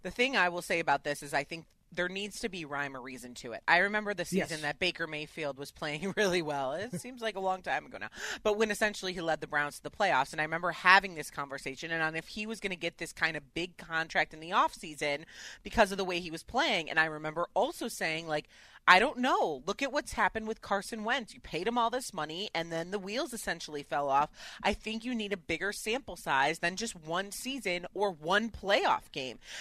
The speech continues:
Speaker 1: And for some of these guys, like, uh,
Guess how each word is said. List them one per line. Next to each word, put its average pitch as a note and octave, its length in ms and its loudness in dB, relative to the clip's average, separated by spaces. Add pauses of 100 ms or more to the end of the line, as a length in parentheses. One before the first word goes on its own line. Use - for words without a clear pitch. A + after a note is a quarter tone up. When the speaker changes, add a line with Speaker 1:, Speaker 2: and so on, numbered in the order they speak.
(140)
Speaker 1:
And A3 160 0
for A#3+ 100 0
some C4 260 4
of D#4+ 60 2
these C#4+ 220 -4
guys, C#3+ 420 4 (140)
like, B3 500 6 (160)
uh, C#3+ 360 8